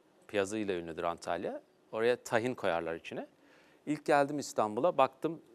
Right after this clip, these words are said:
köfte piyaz diyor. Hemen dedik canımız piyaz istedi. Girdik. Ee, şey koymuşlar sadece, zeytinyağı, so-, limon. Dedik ya böyle piyaz mı olur? Aslında ben ne dedim biliyor musunuz? "Bu piyaz benim ş-,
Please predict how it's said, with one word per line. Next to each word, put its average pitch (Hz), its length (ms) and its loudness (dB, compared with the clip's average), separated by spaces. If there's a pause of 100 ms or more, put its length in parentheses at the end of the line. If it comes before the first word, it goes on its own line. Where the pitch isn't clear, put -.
(800)
köfte 131 300 2
piyaz 120 420 6
diyor. 98 220 0 (520)
Hemen 127 300 0
dedik 127 140 -6 (200)
canımız 120 320 -2
piyaz 123 340 0
istedi. 107 400 -10
Girdik. 127 340 -4 (720)
Ee, 107 200 0
şey 147 200 4
koymuşlar 92 460 -2
sadece, 82 420 -8
zeytinyağı, 117 640 0 (760)
so-, 131 400 -4
limon. 120 300 0 (920)
Dedik - 220 -12
ya 117 180 6
böyle 110 140 8
piyaz 101 340 0
mı 90 80 -6
olur? 82 140 -6 (1160)
Aslında 131 240 6
ben 156 160 10
ne 175 100 6
dedim 127 200 0
biliyor 202 160 -2
musunuz? 92 340 -8 (460)
"Bu 185 160 6
piyaz 160 500 12 (380)
benim 160 260 8
ş-, - 160 -10